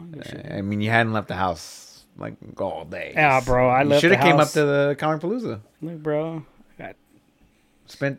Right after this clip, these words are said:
Speaker 2: a hundred and something dollars to get in. <laughs> Fucking
Speaker 1: just to get in, bro.
Speaker 2: stupid, dude.
Speaker 1: Yeah, fuck all that noise. I'd have snuck in the back.
Speaker 2: Um,
Speaker 1: I'd have, like, grabbed Rick's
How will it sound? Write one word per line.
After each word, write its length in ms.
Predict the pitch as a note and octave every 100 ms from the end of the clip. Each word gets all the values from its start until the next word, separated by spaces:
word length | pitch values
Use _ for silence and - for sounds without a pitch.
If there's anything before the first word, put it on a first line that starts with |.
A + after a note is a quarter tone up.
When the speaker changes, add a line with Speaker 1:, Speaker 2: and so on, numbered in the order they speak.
| -
Speaker 2:
a 60 | B2
hundred 220 | B2+ C#3+ C#3+
and 100 | C#3
something 200 | D3 C#3+
dollars 280 | D3+ D3+ C#3
to 60 |
get 140 | C3+ C#3+
in. 240 | C#3 A#2
<laughs> 20 |
Fucking 300 | - - -
Speaker 1:
just 240 | - B2+ -
to 80 | D3
get 180 | C#3+ D#3+
in, 240 | E3 A#3
bro. 200 | C3+ C3+
Speaker 2:
stupid, 220 | C3+ A#2
dude. 100 | B2
Speaker 1:
Yeah, 300 | D3+ C#3+ C3
fuck 240 | A#2+ D3+ D3+
all 180 | B2+ B2+
that 160 | D3+ C#3
noise. 380 | C3 C3 C3+ _ _ _ _ D3
I'd 60 |
have 120 | D#3
snuck 280 | - C#3 C3+
in 100 | C3+
the 60 | A2+
back. 460 | A#2 C#3 C#3+ - - _ _ -
Speaker 2:
Um, 640 | A#2+ A#2 G#2+ G2+ F#2 F#2 G2 - _ _ _ _
Speaker 1:
I'd 60 | C#3+
have, 80 | C#3
like, 220 | C3+ B2
grabbed 280 | C3+ D#3+ C#3+
Rick's 380 | C#3 D3 -